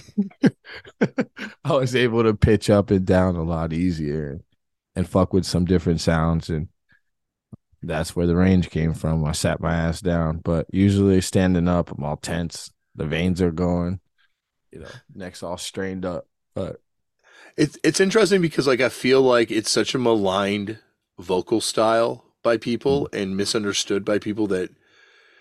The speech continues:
Speaker 2: that don't do it. But, like, yeah, the technique required to, like, pitch up and pitch down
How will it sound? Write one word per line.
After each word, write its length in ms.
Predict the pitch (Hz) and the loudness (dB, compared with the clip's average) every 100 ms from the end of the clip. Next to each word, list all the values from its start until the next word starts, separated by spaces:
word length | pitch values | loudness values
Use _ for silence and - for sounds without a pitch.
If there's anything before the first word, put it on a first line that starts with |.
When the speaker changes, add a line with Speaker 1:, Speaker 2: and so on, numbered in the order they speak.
| _ _ - | _ _ -4
Speaker 2:
that 200 | 101 85 | -2 0
don't 320 | 101 101 95 | -2 -2 -4
do 240 | 90 95 | -4 2
it. 140 | 113 120 | 2 2
But, 120 | 113 | -2
like, 260 | 104 95 101 | 0 0 2
yeah, 160 | 104 | 0
the 120 | 90 | 0
technique 640 | 90 - 117 - 110 113 - | -6 -4 -4 -2 -4 -4 -4
required 640 | 104 - 95 92 95 87 | -6 0 0 2 0 -2
to, 100 | 110 | -4
like, 280 | 92 90 - | -2 -4 -6
pitch 280 | - 107 - | -6 -4 -2
up 140 | 101 | -2
and 140 | 101 92 | -4 -4
pitch 260 | 101 - | -4 -4
down 480 | - 95 92 87 85 | -4 -2 0 -2 -8